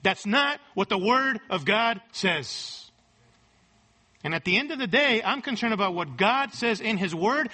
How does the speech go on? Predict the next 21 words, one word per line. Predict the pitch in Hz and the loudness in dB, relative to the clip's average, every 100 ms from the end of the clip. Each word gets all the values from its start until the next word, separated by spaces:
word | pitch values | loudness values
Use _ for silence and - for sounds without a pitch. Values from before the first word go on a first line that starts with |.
| - | -6
and | 175 | 0
not | 190 220 | 0 0
what | 226 | -2
our | 202 180 | -4 -2
culture | 208 202 220 | -2 -2 -4
dictates. | 147 180 - 151 117 - | 0 -2 -2 -8 -12 -6
Amen? | 196 240 294 320 320 - _ _ _ - - - | -2 0 0 -2 -10 -20 _ _ _ -20 -14 -4
That's | 214 | -2
what | - 285 | -2 0
we | |
need | 233 | 2
to | 220 | 2
be | 208 | 0
concerned | - 196 220 262 | -2 -2 -2 -2
about. | 277 214 240 - _ _ _ _ | 0 0 0 -6 _ _ _ _
And | 175 190 | -4 -2
you | 214 | 0
older | 202 220 226 | 0 0 0
women | 220 226 214 | 0 2 0
as | 180 | 0
well. | 196 294 262 | 0 -2 -4